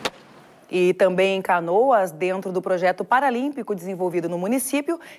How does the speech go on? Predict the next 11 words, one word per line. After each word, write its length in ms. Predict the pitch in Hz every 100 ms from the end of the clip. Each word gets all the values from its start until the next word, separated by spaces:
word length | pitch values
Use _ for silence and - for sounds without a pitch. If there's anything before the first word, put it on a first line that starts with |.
| -
estão 320 | 190 233 233
abertas 520 | 208 196 233 240 214
inscrições 500 | 226 - 190 220 233
para 220 | 247 247
pessoas 340 | 247 226 262 254
com 140 | 277
deficiências 680 | 302 320 - 269 269 269 254
que 140 | 311
queiram 480 | - 254 254 254 254
praticar 800 | 240 233 226 254 - 196 190 196
natação. 760 | 202 240 233 196 - 147 -